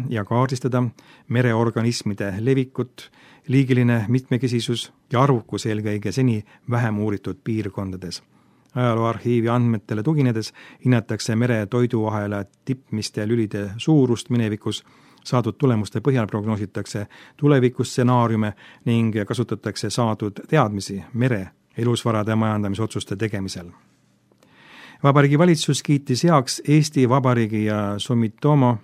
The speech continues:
korporatsiooni vahelise Kyoto protokolli artikli seitseteist kohast lubatud heitekoguste ühikute kauplemise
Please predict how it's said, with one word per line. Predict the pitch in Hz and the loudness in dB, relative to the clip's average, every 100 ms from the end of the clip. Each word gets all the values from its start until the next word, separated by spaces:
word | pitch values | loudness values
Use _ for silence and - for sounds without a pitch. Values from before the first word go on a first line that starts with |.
| _ | _
korporatsiooni | _ 120 110 107 101 127 117 107 | _ -4 -2 -6 -2 0 0 0
vahelise | 104 104 104 101 | -4 -4 -6 -8
Kyoto | - 120 127 117 | -4 -2 0 -2
protokolli | 98 107 107 98 101 98 | -4 -4 -4 -4 -4 -4
artikli | 101 - - 131 - 110 _ _ _ | -8 -4 -4 -4 -4 -6 _ _ _
seitseteist | - 131 120 117 131 151 - - | 0 0 0 -2 2 2 0 -2
kohast | 131 120 113 - 117 113 | 0 0 -2 -4 -2 0
lubatud | 107 110 - 104 | 0 -2 -4 -2
heitekoguste | 123 123 _ - 104 123 107 101 - 107 | 0 -2 _ -6 -2 -2 -2 -8 -6 0
ühikute | 117 107 110 - 107 | 0 -2 -8 -8 -2
kauplemise | 139 143 143 110 104 104 | 6 6 6 -2 0 -4